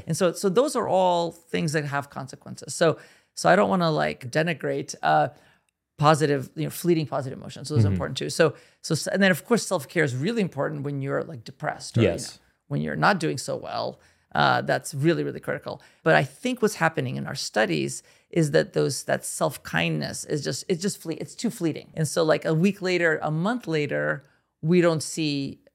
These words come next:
Speaker 1: we don't see an effect.
Speaker 2: Yeah.
Speaker 1: So maybe in the moment you're, you're feeling good, uh, but a month later we don't see the effect. But,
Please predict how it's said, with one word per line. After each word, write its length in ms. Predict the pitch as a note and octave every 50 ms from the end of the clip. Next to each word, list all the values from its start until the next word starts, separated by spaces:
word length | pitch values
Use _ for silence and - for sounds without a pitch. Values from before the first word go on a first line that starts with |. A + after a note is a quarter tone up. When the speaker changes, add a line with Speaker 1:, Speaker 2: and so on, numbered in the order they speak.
| _ _ - -
Speaker 1:
we 140 | D3 D#3 D#3
don't 160 | D3+ C#3 -
see 80 | - C#3
an 80 | C3+
effect. 460 | C3 - - - - _ _ _ - -
Speaker 2:
Yeah. 200 | A#2 G2+ F2+ - -
Speaker 1:
So 240 | - - - D3+ D3
maybe 280 | D3 D3+ D3+ D3+ C#3+ D3+
in 80 | D3+
the 40 | D#3
moment 520 | F3 A#3 C#4+ D4 A#3+ G#3 G3+ G3 - - -
you're, 160 | D#3 D#3 D3
you're 160 | D3 D3 C3
feeling 280 | - - D3+ D3 C#3+ C#3+
good, 280 | - - F#2 - - _ _ _ _ _ _ _
uh, 80 | - -
but 120 | C3 D3+ D3
a 40 | C#3+
month 200 | D3+ D3+ C3+ -
later 220 | C#3+ C#3+ C#3+ D3
we 80 | D3 C#3+
don't 140 | C#3+ D3 -
see 80 | -
the 80 | C#3+ C#3+
effect. 180 | C3 - C3 A#2+
But, 240 | D#3 D3 - -